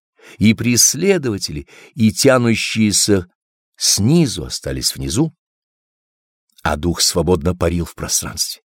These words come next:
Так поступайте и в жизни. Когда сомкнется круг плотных условий, и железные цепи лягут на входы, крыльями духа взмахните,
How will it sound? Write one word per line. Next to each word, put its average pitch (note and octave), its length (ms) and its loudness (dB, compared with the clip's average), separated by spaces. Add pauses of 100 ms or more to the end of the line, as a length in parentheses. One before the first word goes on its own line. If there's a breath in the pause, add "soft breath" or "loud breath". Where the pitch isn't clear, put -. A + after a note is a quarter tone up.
(880)
Так G#2+ 300 0
поступайте E2+ 720 -4
и - 20 -6
в C#2+ 60 -14
жизни. B1+ 320 -10 (800)
Когда E2+ 400 4
сомкнется G#2+ 840 0 (140)
круг - 360 -4
плотных G#2 520 0
условий, G2+ 600 0 (420 loud breath)
и F2 140 0
железные A2 520 2
цепи A#2 340 0
лягут G#2+ 360 2
на A2+ 100 2
входы, A2 480 2 (240 loud breath)
крыльями G#2+ 640 2
духа F2 400 -2
взмахните, D#2 960 -2